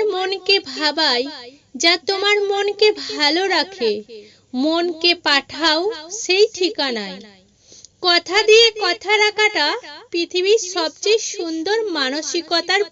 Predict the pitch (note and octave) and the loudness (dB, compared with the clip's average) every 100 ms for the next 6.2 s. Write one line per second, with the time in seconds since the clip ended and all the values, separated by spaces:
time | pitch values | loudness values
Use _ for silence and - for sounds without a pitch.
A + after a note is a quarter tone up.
0 | - C#4 C4+ D#4 C#4+ A3+ F3+ F#3+ G#3+ F3+ | -2 0 2 -2 -4 -4 -6 -12 -18 -20
1 | _ - - _ - B3+ C#4 C#4+ D4+ E4+ | _ -20 -20 _ 0 2 2 2 2 2
2 | - E4 D4+ D4 D#4+ E4 E4 D4 C4 C4+ | 0 -4 -2 0 0 0 -2 -2 -4 -4
3 | - E4 F4 F4 F4+ F4 D#4+ C4+ E4 F4+ | -6 -4 -4 -2 -2 -2 -2 -2 -2 -2
4 | G4 - F#4+ - - _ - - B4 B4 | -4 -6 -8 -18 -20 _ -14 4 4 4
5 | - F#4 D#4 F4+ A4+ G4+ D#4 B3+ A3 G#3+ | 0 0 2 4 2 2 2 2 0 -2
6 | G3 | -4